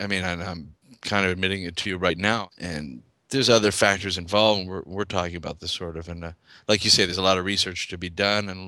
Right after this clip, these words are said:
lot of ways to look at it. Um, but if you just went by the way you feel emotionally, uh, that's a pretty good guide for you. And I'm,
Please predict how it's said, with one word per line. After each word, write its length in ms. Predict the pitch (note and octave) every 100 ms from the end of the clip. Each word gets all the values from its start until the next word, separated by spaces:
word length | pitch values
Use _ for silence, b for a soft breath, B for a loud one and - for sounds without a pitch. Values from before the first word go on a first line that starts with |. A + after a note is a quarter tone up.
| G2
lot 140 | G2
of 60 | F#2
ways 260 | F#2 F#2
to 100 | - F2+
look 280 | F#2 F#2+
at 220 | F#2 D#2 D2+
it. 200 | - B B B _
Um, 480 | F2 F#2 E2+ D#2 - D#2
but 360 | F#2 E2 - - b b b b b _ _ _ -
if 140 | -
you 80 | G2+
just 280 | F#2 A#2+ -
went 320 | A2 A2 -
by 260 | F#2 F#2 F#2+
the 140 | F#2+
way 260 | F#2+ G#2 G#2
you 220 | G2 F#2+
feel 680 | - - G#2+ D#2+ A#1 A#1+ -
emotionally, 920 | F2+ F2 F2+ F2 E2+ C2+ B1+ B1+ D#2+ b b b _
uh, 260 | D2 D#2+ D#2
that's 260 | G2 A2+ -
a 40 |
pretty 240 | - C3 G#2+
good 240 | G#2+ F2+
guide 300 | F#2+ F#2 G2
for 220 | F#2 E2+ C2
you. 200 | D#2 E2+
And 180 | F2+
I'm, 260 | F2+ F2 F2